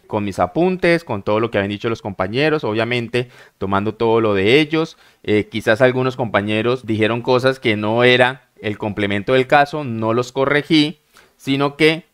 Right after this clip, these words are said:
eh, afirmé como era el caso y como yo tenía aquí en el complemento del caso.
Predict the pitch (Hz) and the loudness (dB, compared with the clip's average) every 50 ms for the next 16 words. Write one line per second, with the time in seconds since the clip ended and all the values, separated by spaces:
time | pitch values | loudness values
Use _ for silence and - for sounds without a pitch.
0 | _ _ - - 117 113 113 110 - - 113 117 117 - - 117 110 104 107 110 | _ _ -4 -2 0 0 2 0 0 0 0 0 0 -2 -4 -4 -4 -4 -2 0
1 | 113 113 135 175 - _ _ _ _ _ - 127 120 110 107 101 95 98 98 104 | 0 0 0 -2 -8 _ _ _ _ _ 0 0 0 0 -2 0 0 2 4 4
2 | 110 110 - - 123 123 123 - 147 - 123 107 101 95 92 95 - - 104 101 | 2 2 2 2 0 0 0 -4 -10 -8 -8 -8 -6 -6 -8 -6 -6 -6 -6 -4
3 | 101 101 101 101 - 110 104 104 101 _ _ _ _ _ - 104 101 92 - 98 | -4 -4 -6 -6 -6 -10 -10 -10 -10 _ _ _ _ _ -8 -8 -8 -6 -6 -8
4 | 92 87 - 90 90 90 87 90 85 - - 98 101 104 _ _ _ _ _ _ | -8 -6 -6 -8 -6 -6 -8 -10 -10 -6 -6 -6 -6 -6 _ _ _ _ _ _
5 | 92 87 95 92 90 82 73 - - 87 90 80 _ 80 71 - - - | -8 -6 -4 -4 -2 -4 -6 -6 -8 -10 -12 -10 _ -12 -12 -12 -16 -20